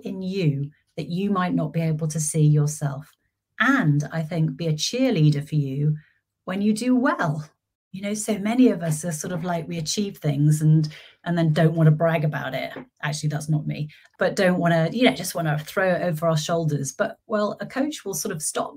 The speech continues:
make you stop and take stock and celebrate your achievements. I think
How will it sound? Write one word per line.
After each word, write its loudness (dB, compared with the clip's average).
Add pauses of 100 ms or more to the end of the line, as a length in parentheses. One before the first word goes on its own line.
make 0
you -6
stop -6
and -2
take -6
stock 0
and -2
celebrate -4 (380)
your -2
achievements. 0 (220)
I 4
think 0